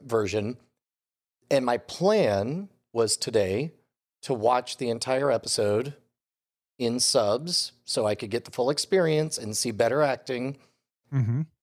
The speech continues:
Speaker 1: Instead, I ran short on time, and for the first time
Speaker 2: Mm-hmm.
Speaker 1: ever,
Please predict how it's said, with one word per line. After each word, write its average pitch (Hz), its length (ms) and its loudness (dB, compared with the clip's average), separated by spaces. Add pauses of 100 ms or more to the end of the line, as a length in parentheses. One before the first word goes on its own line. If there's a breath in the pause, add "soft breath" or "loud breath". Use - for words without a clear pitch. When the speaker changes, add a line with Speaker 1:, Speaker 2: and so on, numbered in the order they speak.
Speaker 1:
Instead, 135 540 2
I 139 60 2
ran 127 300 -2
short 113 280 0
on 180 180 2
time, 151 440 0
and 117 120 -6
for 117 120 -8
the 110 80 -6
first 107 260 -2
time 123 160 2
Speaker 2:
Mm-hmm. 113 100 2
Speaker 1:
ever, 110 340 -4